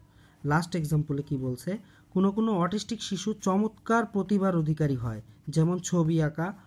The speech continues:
অঙ্ক করা, গান গাওয়া। আচ্ছা, আশা করি এই এক্সাম্পলগুলো, এই সাতটা এক্সাম্পল আমরা <clears throat> বুঝতে পেরেছি।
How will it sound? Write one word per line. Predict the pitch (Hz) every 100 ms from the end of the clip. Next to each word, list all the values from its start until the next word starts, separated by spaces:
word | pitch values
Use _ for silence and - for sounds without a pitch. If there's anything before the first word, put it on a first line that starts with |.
| -
অঙ্ক | 156 160 180
করা, | 170 156 160 202 - - 151
গান | 160 156
গাওয়া। | 131 110 82 - - - - - _ _ - _ _ - _ -
আচ্ছা, | 117 - - - - _ - - - _ _ _ -
আশা | - 170 202
করি | 220 226 233 - - -
এই | 196 233 214 -
এক্সাম্পলগুলো, | 180 170 202 202 202 185 143 151
এই | 175
সাতটা | - 160 - 196
এক্সাম্পল | 175 135 147 131 147 190 -
আমরা | 131 151 160 196 - _ - -
<clears throat> | 175 - 233 208 160 - -
বুঝতে | 175 202 - 160
পেরেছি। | 143 120 -